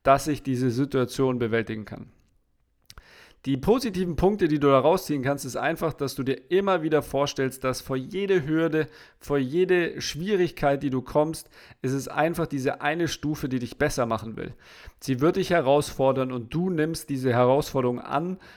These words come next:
weil du jetzt gelernt hast, okay, es ist das Wie, die Frage des Wie und es ist die Frage des Wann.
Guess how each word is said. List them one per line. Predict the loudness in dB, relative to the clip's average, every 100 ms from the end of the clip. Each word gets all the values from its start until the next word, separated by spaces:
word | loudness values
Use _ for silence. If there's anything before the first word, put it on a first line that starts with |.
| -4
weil | 0
du | 2
jetzt | 2 2 2
gelernt | 0 2 0 0
hast, | -4 -4
okay, | -4 -2
es | -2
ist | -4 -4
das | -6 -6
Wie, | -4 -2 -2 -6 -16 -20 _ -8
die | -6
Frage | 0 6 6 6
des | 2 -2
Wie | -2 0 0
und | 0
es | -4 -6
ist | -10
die | -10
Frage | -2 4 6 6
des | 0 0
Wann. | 0 0